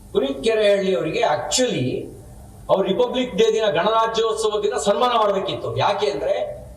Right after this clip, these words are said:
ಒಂದು ದೇಶಭಕ್ತಿಯ ಕೆಲಸವನ್ನ ಪುನೀತ್ ಕೆರೆಹಳ್ಳಿ ಮಾಡಿದ್ದಾರೆ. ಅಕ್ರಮ ಬಾಂಗ್ಲಾ ನಿವಾಸ ನುಸುಳುಕೋರರು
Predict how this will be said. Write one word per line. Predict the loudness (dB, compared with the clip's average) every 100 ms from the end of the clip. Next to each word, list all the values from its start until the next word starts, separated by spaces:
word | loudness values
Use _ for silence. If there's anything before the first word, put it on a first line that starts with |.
| -18 -20 -20 -8 -6
ಒಂದು | -4 0
ದೇಶಭಕ್ತಿಯ | 2 2 0 0 -2 -4 0 2 4 2 0 -6 -10 -14 -14 -2
ಕೆಲಸವನ್ನ | 0 2 0 2 2 0
ಪುನೀತ್ | -2 -2 0
ಕೆರೆಹಳ್ಳಿ | 2 2 2 0
ಮಾಡಿದ್ದಾರೆ. | -2 0 2 2 0 -6 -10 -8 -2
ಅಕ್ರಮ | -2 2 2
ಬಾಂಗ್ಲಾ | 2 2 2 0 2 2 2 0
ನಿವಾಸ | -2 0 2 2
ನುಸುಳುಕೋರರು | -2 -2 -2 0 0 0 0 0 -2 -2 -10